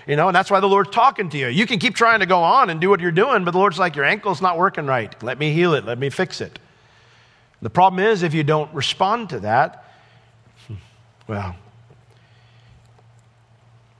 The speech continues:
then that which is lame gets completely dislocated.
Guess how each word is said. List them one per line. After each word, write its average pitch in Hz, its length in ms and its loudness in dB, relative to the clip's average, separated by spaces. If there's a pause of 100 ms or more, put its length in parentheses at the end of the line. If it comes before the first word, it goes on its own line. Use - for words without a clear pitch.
(460)
then 110 120 -6
that 117 140 -2
which 107 140 -8
is 101 160 -8
lame 123 320 -2
gets 101 400 -10 (220)
completely 120 480 -6
dislocated. 90 720 -12